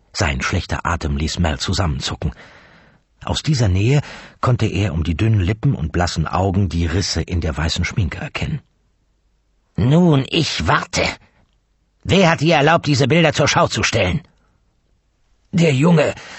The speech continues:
hat nichts damit zu tun. Es war meine Idee", krächzte Frateum.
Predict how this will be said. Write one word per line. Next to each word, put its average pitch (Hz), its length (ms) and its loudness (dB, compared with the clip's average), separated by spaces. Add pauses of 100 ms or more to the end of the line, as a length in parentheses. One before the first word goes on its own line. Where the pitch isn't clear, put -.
(200)
hat - 140 -6 (300)
nichts - 460 2
damit 151 280 0
zu - 160 -2
tun. 139 380 2 (720)
Es - 300 0
war 165 120 2
meine 143 380 4
Idee", - 340 0 (880)
krächzte - 540 -4
Frateum. - 560 -8